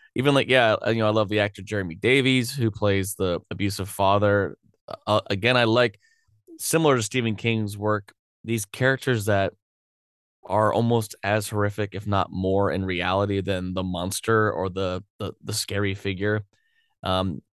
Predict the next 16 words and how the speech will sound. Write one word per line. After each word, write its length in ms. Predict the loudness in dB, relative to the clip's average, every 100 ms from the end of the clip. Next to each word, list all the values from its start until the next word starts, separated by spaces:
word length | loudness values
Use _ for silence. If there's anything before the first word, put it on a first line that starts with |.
| _
I 80 | 0
will 160 | 4 4
say 180 | 4 4
the 120 | 4
one 200 | 4 2
It 200 | 0 -2
connection 420 | 0 -2 0 0 2
that 140 | 2
was 100 | 0
a 20 |
little 180 | -2 -2
like, 220 | -2 -2 -6
"Okay, 200 | -4 -4
well, 140 | -4
duh, 320 | 0 2 2 0 _
it's 280 | -8 -8